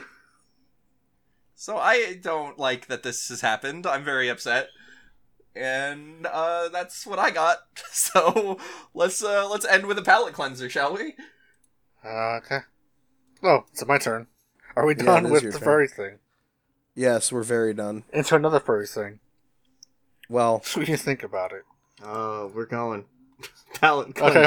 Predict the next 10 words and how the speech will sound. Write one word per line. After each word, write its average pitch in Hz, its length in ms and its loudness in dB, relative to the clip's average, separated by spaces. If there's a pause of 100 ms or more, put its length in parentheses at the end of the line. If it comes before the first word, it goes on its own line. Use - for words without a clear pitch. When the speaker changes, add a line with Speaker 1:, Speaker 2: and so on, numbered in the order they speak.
(140)
Speaker 3:
okay, - 60 -
okay. 123 180 0 (380)
So, 160 720 8 (100)
sometime 220 440 8
last 165 260 6
weekend 117 520 0
at 110 160 -8
T 127 100 0
G, 120 180 -4
at 117 160 -6